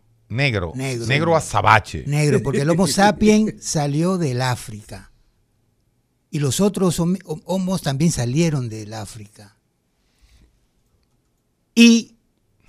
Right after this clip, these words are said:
Speaker 2: el clima fue hac-, haciendo esas modificaciones. Por ejemplo, el pelo del negro africano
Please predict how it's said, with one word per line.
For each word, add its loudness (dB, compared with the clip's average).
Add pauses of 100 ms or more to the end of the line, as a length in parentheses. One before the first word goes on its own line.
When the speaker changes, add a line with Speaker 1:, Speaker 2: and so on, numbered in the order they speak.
(120)
Speaker 2:
el -2
clima 2 (760)
fue 2
hac-, -2
haciendo 0
esas 0
modificaciones. -2 (360)
Por -4
ejemplo, -2 (840)
el -2
pelo 4
del -2
negro 0
africano -10